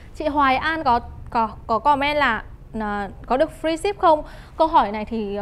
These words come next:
không chỉ là chị An mà là rất nhiều các chị đã đặt trong livestream này rồi. Và em cũng đã giới thiệu rất nhiều rồi. Và em xin phép được nhắc lại một lần nữa, đó là mẫu thiết kế này sẽ được free ship. Các chị chỉ cần đặt hàng online thôi là các chị đã được free ship rồi nha.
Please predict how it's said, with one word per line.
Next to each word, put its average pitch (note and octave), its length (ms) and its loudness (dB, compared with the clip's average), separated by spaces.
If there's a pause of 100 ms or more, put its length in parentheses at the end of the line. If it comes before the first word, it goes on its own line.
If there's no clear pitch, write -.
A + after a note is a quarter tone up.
không G#3 180 2
chỉ A#3+ 160 -6
là G3 100 -4
chị G3 140 -10
An B3+ 260 -2
mà A3+ 60 -6
là G3+ 120 -6
rất A#3+ 260 -6
nhiều B3+ 280 -4
các D#4 160 -8
chị C#4+ 100 -8
đã - 100 -6
đặt B3+ 180 -2
trong C4+ 140 -6
livestream C4 540 -2
này A3+ 140 -4
rồi. G#3+ 320 0 (380)
Và A#3 80 0
em C#4+ 180 -2
cũng C#4+ 140 -6
đã C4 80 -2
giới A#3+ 120 0
thiệu C4 160 -2
rất F#4 160 -4
nhiều C4 280 2
rồi. A3 420 2
Và G3+ 80 -4
em B3 220 -6
xin C#4+ 180 -8
phép F4+ 180 -4
được B3+ 60 -2
nhắc C4 200 -8
lại D#4+ 160 -4
một A3 100 -4
lần G#3+ 220 -4
nữa, E4 320 -2
đó A3+ 120 -6
là B3+ 100 -4
mẫu B3 140 -6
thiết - 180 -14
kế G#3+ 120 -4
này B3 180 -6
sẽ - 220 -8
được D4+ 280 -4
free C#4+ 120 -4
ship. F#4 300 -6 (340)
Các F#4+ 160 -4
chị D#4+ 120 -4
chỉ C4 220 -6
cần A3 300 0
đặt G#3+ 160 -4
hàng G#3+ 220 -4
online C4+ 460 0
thôi C#4+ 200 4
là A3+ 100 0
các B3+ 160 -6
chị C4 80 -6
đã A3 100 -4
được B3+ 220 -2
free C4 120 -2
ship D#4+ 220 -6
rồi A#3+ 140 -2
nha. A3+ 160 -4